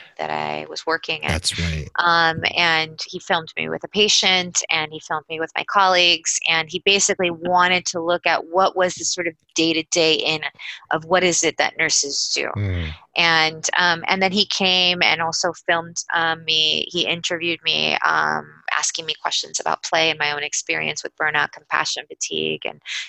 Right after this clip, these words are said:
Speaker 1: what is it that I plan to do with my dissertation and my, and my doctoral program in psychology, um, why I'm pivoting from oncology nursing to psychology.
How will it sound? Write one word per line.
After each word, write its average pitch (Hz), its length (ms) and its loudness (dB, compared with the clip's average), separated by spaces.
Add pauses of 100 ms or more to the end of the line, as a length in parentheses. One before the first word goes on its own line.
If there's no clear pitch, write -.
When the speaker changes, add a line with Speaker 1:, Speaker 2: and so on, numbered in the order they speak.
(160)
Speaker 1:
what 180 180 4
is 170 160 2
it 185 120 0
that 175 140 2
I 165 180 4
plan 160 220 0
to 156 80 -4
do 156 180 -2
with 156 160 -4
my 151 120 -2
dissertation 156 840 -2
and 151 160 -8
my, 147 320 -4
and 160 120 -14 (100)
my 151 160 -10
doctoral 156 400 -4
program 151 400 -4
in 147 80 -10
psychology, 185 1000 0 (440)
um, 151 220 0
why 160 460 4
I'm 160 200 2
pivoting 156 500 0
from 151 440 2
oncology 151 600 0
nursing 147 420 -4
to 214 180 0
psychology. 170 920 2